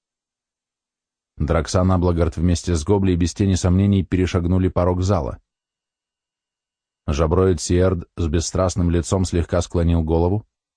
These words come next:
и тут же удалился. Вирхем потянул за руку Биару,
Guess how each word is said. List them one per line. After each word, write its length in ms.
и 80
тут 180
же 120
удалился. 580
Вирхем 500
потянул 380
за 160
руку 220
Биару, 460